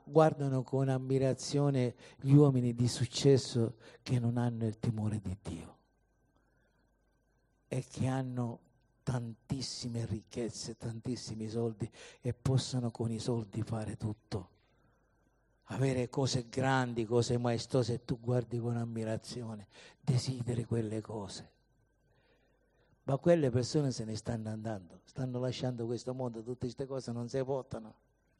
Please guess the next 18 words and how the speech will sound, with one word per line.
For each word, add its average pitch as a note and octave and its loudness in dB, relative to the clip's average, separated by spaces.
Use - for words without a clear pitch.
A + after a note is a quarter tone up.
Resteranno B2 0
qui A#2+ -2
sulla G#2+ -4
terra G#2 -4
a G#2+ -8
marcire. G#2 -10
Mia C3 0
cognata C#3 4
ha - 6
lasciato B2+ 2
una A#2+ 2
grande B2 2
casa, G2+ -4
aveva B2+ 0
de-, A#2+ -2
de-, B2 2
delle A#2 2
cose, G2 -4